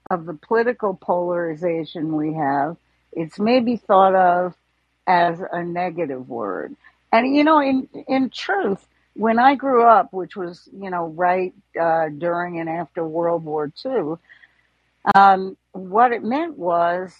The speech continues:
the Statue of Liberty, you know, giving, "Give me your tired, your poor, your huzzle-, huddled masses learning to breathe fr-, free," and how, and, and America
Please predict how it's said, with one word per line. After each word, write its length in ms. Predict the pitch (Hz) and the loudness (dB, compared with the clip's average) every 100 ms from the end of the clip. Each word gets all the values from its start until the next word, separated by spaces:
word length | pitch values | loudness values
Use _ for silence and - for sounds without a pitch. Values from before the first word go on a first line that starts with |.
| - | -12
the 120 | 196 | -10
Statue 560 | - 220 220 240 240 240 | -8 -6 -4 -6 -8 -10
of 140 | 208 | -8
Liberty, 760 | 233 262 240 220 160 135 151 151 | -6 -6 -6 -8 -8 -10 -10 -12
you 220 | 330 202 202 | -8 -4 0
know, 280 | 175 170 160 | 0 0 0
giving, 420 | 196 208 226 202 - 175 | 2 2 0 -4 -8 -2
"Give 220 | 208 208 233 | -2 -2 -4
me 200 | 208 196 | -4 0
your 140 | 185 | -2
tired, 600 | - 190 175 185 180 170 | 2 6 6 6 2 -2
your 160 | 175 165 | -4 -4
poor, 480 | - 175 180 175 170 | -2 0 2 2 0
your 400 | 165 160 160 156 _ _ _ | -2 -2 -4 -6 _ _ _
huzzle-, 500 | - 190 180 185 185 - | 2 4 4 0 -4 -6
huddled 500 | - 214 202 185 175 | -2 0 2 0 -2
masses 800 | 175 175 185 196 - 156 156 160 | -6 -4 -2 -2 -4 -6 -6 -10
learning 560 | 160 165 185 185 180 170 | -10 -6 -6 -6 -6 -8
to 100 | 170 | -8
breathe 380 | 147 185 185 156 _ | -4 0 0 -2 _
fr-, 240 | 208 262 - _ | -2 -2 -4 _
free," 400 | 262 262 156 185 - - _ - | 0 2 2 0 -4 -16 _ 6
and 300 | 196 190 190 | 8 8 4
how, 380 | 214 190 190 - | 0 0 0 -2
and, 280 | 196 185 190 - | -4 -4 -6 -4
and 140 | 196 190 | -4 -2
America 560 | 190 202 226 226 208 | -2 -2 -2 -2 -6